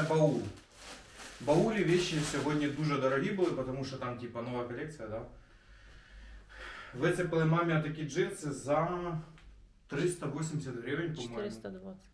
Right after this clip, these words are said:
Speaker 1: Чотириста двадцять? Ну, там знижка була мінус десять. Щось таке. Отакі от джинсики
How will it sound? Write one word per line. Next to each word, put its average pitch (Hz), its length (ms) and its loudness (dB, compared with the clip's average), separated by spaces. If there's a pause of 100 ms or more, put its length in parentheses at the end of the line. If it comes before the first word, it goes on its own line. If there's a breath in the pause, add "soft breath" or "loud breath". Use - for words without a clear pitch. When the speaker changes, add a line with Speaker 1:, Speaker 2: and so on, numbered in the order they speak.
(260)
Speaker 1:
Чотириста 131 400 -8
двадцять? 135 420 -8
Ну, 143 100 -8
там 151 160 -2
знижка 123 320 -8
була 107 160 -6
мінус 107 260 -10
десять. 101 360 -12 (440)
Щось - 220 -18
таке. 101 280 -12 (720 soft breath)
Отакі 139 360 -2
от 147 200 0
джинсики 147 720 -2